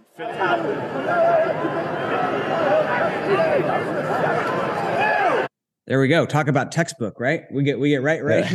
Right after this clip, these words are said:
Speaker 2: into, right into textbook save. Um, talk to me about this play, if you could, if you remember this one.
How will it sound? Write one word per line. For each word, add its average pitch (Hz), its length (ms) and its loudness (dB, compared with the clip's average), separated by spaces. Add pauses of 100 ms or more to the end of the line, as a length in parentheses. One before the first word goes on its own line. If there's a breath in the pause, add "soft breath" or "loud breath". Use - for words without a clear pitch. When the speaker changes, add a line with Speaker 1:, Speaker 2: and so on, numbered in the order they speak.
(140)
Speaker 2:
into, 180 120 0
right 190 100 6
into 156 240 -2
textbook 143 480 -8
save. 131 300 -2 (480 soft breath)
Um, 139 640 -2 (840)
talk 202 140 -12
to - 80 -6
me 208 80 -2
about 143 200 2
this 139 140 2
play, 117 300 -4
if - 120 -10
you 104 80 -6
could, 110 280 -4
if 98 200 -8
you 107 100 -4
remember 110 260 -2
this 92 180 -10
one. 92 160 -10